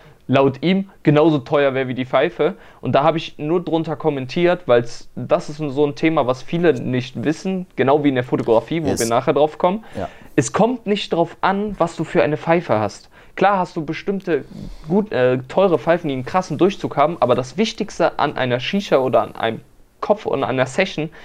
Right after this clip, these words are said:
Speaker 1: ist der Kopfbau. Wenn der Kopfbau scheiße ist, kannst du in der Aeon, die dreihundert irgendwas Euro kostet,
Speaker 2: Ja.
Speaker 1: rauchen und es schmeckt einfach scheiße. Ist genauso. Ist genau wie,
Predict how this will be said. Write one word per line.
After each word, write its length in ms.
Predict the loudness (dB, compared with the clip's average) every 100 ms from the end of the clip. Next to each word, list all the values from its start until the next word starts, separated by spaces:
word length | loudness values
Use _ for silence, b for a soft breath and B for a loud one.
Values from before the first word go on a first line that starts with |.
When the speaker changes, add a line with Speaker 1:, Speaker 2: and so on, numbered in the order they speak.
| B -6
Speaker 1:
ist 200 | -2 -4
der 80 | -4
Kopfbau. 640 | -2 -2 -2 0 2 2 -4 B B B
Wenn 140 | 0 2
der 160 | 2
Kopfbau 420 | 0 -2 0 -2 0
scheiße 400 | 0 0 0 -2
ist, 100 | -4
kannst 260 | -4 -2
du 80 | -4
in 80 | -2
der 220 | -2 0
Aeon, 420 | 2 4 4 4 0
die 120 | -2
dreihundert 540 | 2 2 2 2 0
irgendwas 460 | 0 -4 -2 -4 -6
Euro 280 | 2 4 4
kostet, 420 | 2 -2 0 -4 2
Speaker 2:
Ja. 80 | 2
Speaker 1:
rauchen 200 | 2 -6
und 160 | -6
es 120 | -10 -6
schmeckt 260 | -6 -2
einfach 220 | -4 -4 -4
scheiße. 500 | 2 0 0 -6 -6 B B B -10
Ist 240 | -6 -6 0
genauso. 520 | 2 4 4 2 -4 B B -12
Ist 160 | -4
genau 260 | 2 2 2
wie, 240 | 0 -6